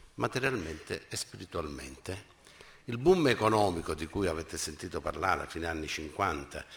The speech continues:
primi anni sessanta, aveva tassi di sviluppo che sono pari a quelli de-, del-, di cui sentite oggi dalla Cina, molto diverso rispetto alla,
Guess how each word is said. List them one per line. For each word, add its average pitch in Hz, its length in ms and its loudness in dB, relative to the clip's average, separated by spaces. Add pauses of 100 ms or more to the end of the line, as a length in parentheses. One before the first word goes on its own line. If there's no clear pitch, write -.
(160)
primi 87 240 -6
anni 85 200 -4
sessanta, 151 640 -2 (720)
aveva 156 340 8
tassi - 320 6
di 117 120 0
sviluppo 135 640 0
che 85 240 0
sono 98 300 -2
pari 104 260 6
a 90 60 2
quelli 87 280 -2
de-, 78 240 -4
del-, 78 520 -8
di 78 120 -14
cui 85 180 -8
sentite 85 400 -6
oggi 78 340 -4
dalla 80 220 -2
Cina, 73 640 0 (2000)
molto 90 360 -2
diverso 87 460 0
rispetto - 680 -6
alla, 76 540 -6